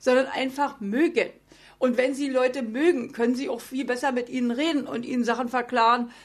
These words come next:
die Sie bei jemandem, den Sie nicht leiden können, schon längst nicht mehr sich anhören würden. Und deswegen bin ich da immer bei dem Verständniswerben, was ich für so wichtig halte. Da bin ich unterwegs und denke auch, ich muss es noch weitermachen, weil das eben schlecht andere Leute machen können.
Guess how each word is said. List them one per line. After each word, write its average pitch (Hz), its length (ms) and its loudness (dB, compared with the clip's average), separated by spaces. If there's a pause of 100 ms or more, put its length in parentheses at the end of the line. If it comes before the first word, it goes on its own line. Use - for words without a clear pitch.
(140)
die 247 80 -6
Sie 233 80 -8
bei 233 180 2
jemandem, 247 380 -2
den 240 80 -2
Sie 240 80 -2
nicht 220 160 -6
leiden 214 260 0
können, 269 220 -2
schon 262 180 -2
längst 247 320 -4
nicht 247 160 -6
mehr 240 180 -2
sich 240 280 -6
anhören 196 320 -4
würden. - 240 -12
Und 208 240 -8
deswegen 240 480 -2 (180)
bin 233 140 -4
ich 247 160 -8
da 240 160 2
immer 240 420 2 (180)
bei 208 140 -2
dem 208 220 -6
Verständniswerben, 165 1160 -6
was 196 200 -12
ich 196 100 -14
für 214 160 -8
so 196 160 -6
wichtig 180 380 -8
halte. 165 300 -4 (120)
Da 208 240 2
bin 202 180 -6
ich 208 120 -6
unterwegs 202 460 -4
und 190 120 -8
denke 190 240 -2
auch, 196 140 0
ich 185 80 -6
muss 190 180 -6
es 196 80 -10
noch 175 160 -6
weitermachen, 214 540 -2
weil 190 160 -2
das 220 200 -4
eben 226 300 -8 (320)
schlecht - 460 -4
andere 208 180 -4
Leute 190 240 -2
machen 151 260 -10
können. - 120 -20